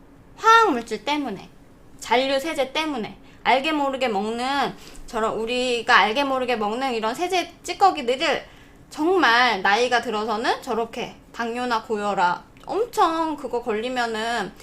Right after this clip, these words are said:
이런 질병에 노출되면 되게 힘들고 평생 약 먹어야 되는 거 아시죠? 그래서 저희가 안전한 이렇게 아메이 세제를, 아메이 퐁퐁을 만나서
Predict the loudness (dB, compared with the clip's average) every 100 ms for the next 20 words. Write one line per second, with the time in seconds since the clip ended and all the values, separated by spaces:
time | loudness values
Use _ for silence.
0 | -18 -8 -4 -4 -4 -2 -2 0 -2 -4
1 | -6 -6 -6 -6 -6 -6 -4 -2 0 0
2 | -2 -4 -4 -4 -4 -2 -2 -2 -2 -2
3 | 0 0 -2 -4 -4 -6 -6 -12 -18 -20
4 | -20 -20 -20 -20 -4 2 2 2 0 2
5 | 4 4 2 0 4 6 4 2 2 2
6 | 0 -2 -6 -2 -2 -2 -2 -4 -2 -2
7 | 0 0 2 0 0 -4 -4 -4 0 0
8 | 2 0 2 0 0 2 2 2